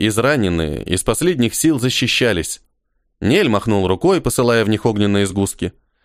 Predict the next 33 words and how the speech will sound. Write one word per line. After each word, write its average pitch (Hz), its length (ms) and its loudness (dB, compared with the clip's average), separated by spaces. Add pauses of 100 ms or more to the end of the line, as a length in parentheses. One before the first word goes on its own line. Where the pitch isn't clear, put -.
(160)
Раздались 151 480 2
короткие 190 420 2
вскрики, 147 640 0
и 190 120 2
владыки 190 440 0
превратились 101 580 0
в - 100 -14
пыль. 82 240 -4 (1300)
«Как-то - 300 -2
слишком 90 480 0
легко», 80 340 -6 (540)
недовольно 139 500 2
хмыкнул 101 380 0
Ниэль. 87 400 0 (840)
«Они 143 240 2
просто 156 280 -2
слабаки, 151 420 0
папа», 202 320 -2 (320)
утешила 101 460 0
его 92 160 0
красавица. 113 600 -2 (1160)
Ниэль 196 320 2
убрал 123 280 2
огонь 92 320 0
и - 160 -2
молча 110 340 0
наблюдал, 107 400 0
как 104 180 -4
Толя 123 280 0
сражается 95 600 0
с 104 40 -4
другим 85 320 -2
владыкой. 87 540 -2